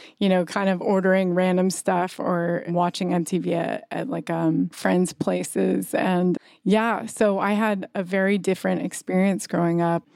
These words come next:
I discovered music very differently versus, like, you know, obviously we didn't have, you know, social media like TikTok and Instagram, but Kauai was, I think the whole state was an early adapter of the internet.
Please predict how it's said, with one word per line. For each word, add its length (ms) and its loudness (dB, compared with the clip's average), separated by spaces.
I 100 2
discovered 580 0
music 440 -2
very 320 -4
differently 840 -4
versus, 540 -4
like, 320 -4
you 40 -4
know, 160 -2
obviously 760 -6
we 200 -2
didn't 240 0
have, 320 -2
you 120 0
know, 140 2
social 380 0
media 340 2
like 240 -2
TikTok 640 -2
and 220 -2
Instagram, 760 0
but 380 0
Kauai 800 0
was, 320 -2
I 100 0
think 200 4
the 80 0
whole 200 0
state 400 0
was 160 -2
an 120 2
early 420 2
adapter 580 0
of 160 0
the 160 -2
internet. 540 0